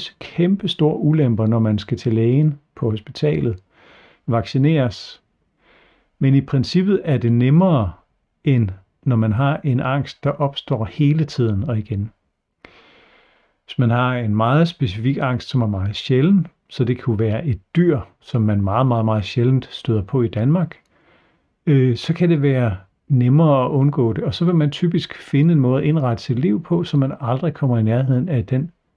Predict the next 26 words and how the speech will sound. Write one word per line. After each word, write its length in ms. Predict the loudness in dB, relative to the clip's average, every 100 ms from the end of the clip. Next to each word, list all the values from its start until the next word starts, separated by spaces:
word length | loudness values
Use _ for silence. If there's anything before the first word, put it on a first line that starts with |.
| _ _ _ -4
den 140 | -4
angst. 520 | -4 -6 -8 -12 -20 _ _ _ _ _ _ -20 _ -20 -20 -20 -20 _ _ _ _ _ _ _ 0
Men 100 | 2
det 100 | 4
kan 100 | 4
også 220 | 2 4
være 260 | 2 4 2
en, 260 | 2 2
øh, 120 | 2 0
fobi, 520 | -2 0 0 -2 -10
som 280 | -4 0 0
er 80 | 0
virkelig 380 | 0 -2 -4 -8
svær 380 | -2 0 0
at 400 | 0 -2 0 -2
slippe 320 | -2 -2 -2 -2
af 240 | 0 2
med, 180 | 2 2
som 240 | 0 -2
for 160 | -2 -4
eksempel 540 | -2 0 0 0 -2
det 140 | -2 -2
at 240 | -2 -4
køre 440 | -4 0 2 0
i 100 | -2
trafik. 540 | -4 -4 -6 -4 -4